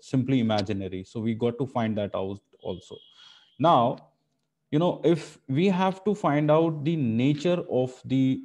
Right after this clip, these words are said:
roots, then what we need to do is we need to find out the discriminant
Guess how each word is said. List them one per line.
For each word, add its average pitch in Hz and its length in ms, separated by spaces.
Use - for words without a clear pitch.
roots, 113 640
then 135 200
what 147 160
we 165 100
need 160 220
to 147 100
do 143 160
is 139 160
we 147 120
need 156 180
to 151 80
find 120 300
out 120 180
the 147 100
discriminant 139 1000